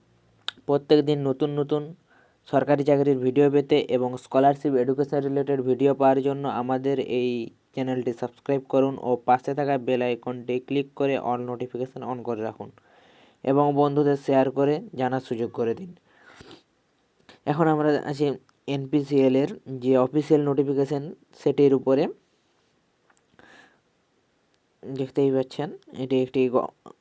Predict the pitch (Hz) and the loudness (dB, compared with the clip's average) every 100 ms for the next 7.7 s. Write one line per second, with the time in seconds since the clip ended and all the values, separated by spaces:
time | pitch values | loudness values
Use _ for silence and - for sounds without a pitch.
0 | - 143 135 147 143 143 139 139 139 139 | -10 -8 0 2 4 2 0 -4 -2 0
1 | 135 131 131 127 131 - 123 131 - 156 | 0 -2 -2 -2 -2 -6 -10 -10 -2 -2
2 | 320 - 202 165 - 135 135 127 135 131 | -2 -10 -12 -12 0 4 6 6 4 0
3 | 131 123 - _ _ - 143 151 151 147 | -6 -8 -12 _ _ -4 0 2 4 2
4 | 135 143 143 143 139 139 139 135 147 139 | 2 2 2 0 -4 0 2 4 2 2
5 | 135 135 151 151 143 143 139 139 139 135 | 2 2 0 0 -2 0 0 2 2 0
6 | 143 131 131 127 135 127 131 135 135 165 | 0 -2 -2 -2 -2 0 -2 0 -2 -4
7 | - 147 127 135 127 127 | -12 -4 0 0 0 -6